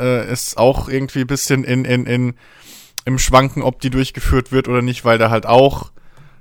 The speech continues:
zigtausende Leute hinschwa-, hin, äh, äh, schwärmen, weil das bisschen wie die E drei, ähm, auch so ein, so ein, so ein, so ein Sammelpunkt ist, wo dann um WrestleMania rum so im Prinzip die ganze Woche und das Wochenende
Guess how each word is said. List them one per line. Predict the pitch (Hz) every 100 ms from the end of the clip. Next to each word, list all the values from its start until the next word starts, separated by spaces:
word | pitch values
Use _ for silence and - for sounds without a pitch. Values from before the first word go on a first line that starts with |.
| - - - _
zigtausende | - 160 156 - _ - 127 165 165 160 151
Leute | 135 147 160 135
hinschwa-, | 143 151 - 127 139 - 127
hin, | 135 143 135
äh, | 131 127 131
äh, |
schwärmen, | 131 - 117 127 135 135 131 127
weil | 120 117
das | 120
bisschen | - 226 - 254 208
wie |
die | 185
E | 156
drei, | 135 117 120 151 165
ähm, | 123 123 - _ _ - _ _ -
auch | 131
so | - 139
ein, | 131
so | 127
ein, | 123
so | 123 120
ein, | 113 _ _
so | -
ein | 120
Sammelpunkt | 117 156 175 - 165
ist, | 160 156 -
wo | 135
dann | 135 131 131
um | - 151 156
WrestleMania | 147 143 135 143 139
rum | 131 151
so | 147
im | 139
Prinzip | 147 139 143 131 -
die | 135
ganze | 139 156 -
Woche | 135 151
und | 160
das | 143 127
Wochenende | 143 170 113 117 127